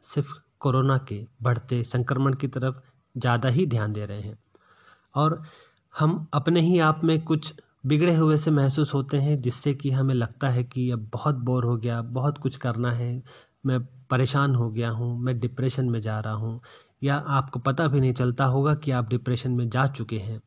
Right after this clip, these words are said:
एक अजीब सी घबराहट, एक अजीब सा चिड़चिड़ापन, एक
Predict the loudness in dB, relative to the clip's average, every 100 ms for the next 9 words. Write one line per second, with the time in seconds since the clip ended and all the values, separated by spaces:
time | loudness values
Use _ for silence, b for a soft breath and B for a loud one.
0 | _ _ _ _ _ _ _ _ _ _
1 | _ _ B B B B B -4 0 2
2 | 2 0 0 2 2 2 2 4 2 -2
3 | -6 -2 0 0 0 0 0 0 0 0
4 | 0 0 0 2 0 0 -2 -2 -6